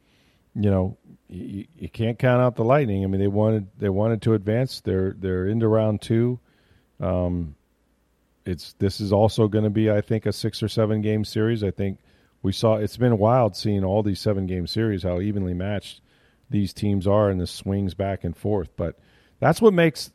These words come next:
that's what makes the N H L playoffs the best playoffs in sport, in my opinion. Um, you know, the drama, uh,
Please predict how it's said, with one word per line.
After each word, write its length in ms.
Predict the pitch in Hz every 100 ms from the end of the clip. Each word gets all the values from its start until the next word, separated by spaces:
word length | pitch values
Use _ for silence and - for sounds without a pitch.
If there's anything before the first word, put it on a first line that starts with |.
| -
that's 220 | 156 175
what 120 | 226
makes 240 | 190 160 -
the 120 | 135
N 80 | 127
H 140 | -
L 100 | 110
playoffs 420 | - 113 107 90
the 80 | 98
best 300 | 95 95 -
playoffs 440 | 107 95 85 -
in 200 | 92 92
sport, 340 | - - 82 - -
in 140 | 107
my 160 | 104 98
opinion. 420 | - 92 82 76 _ _ _ _ _
Um, 480 | 107 92 90 87 92 _ _ -
you 140 | 110
know, 240 | 90 87 -
the 160 | 101
drama, 640 | 90 117 123 117 113 107 104 _ _ _ _ -
uh, 360 | 104 85 85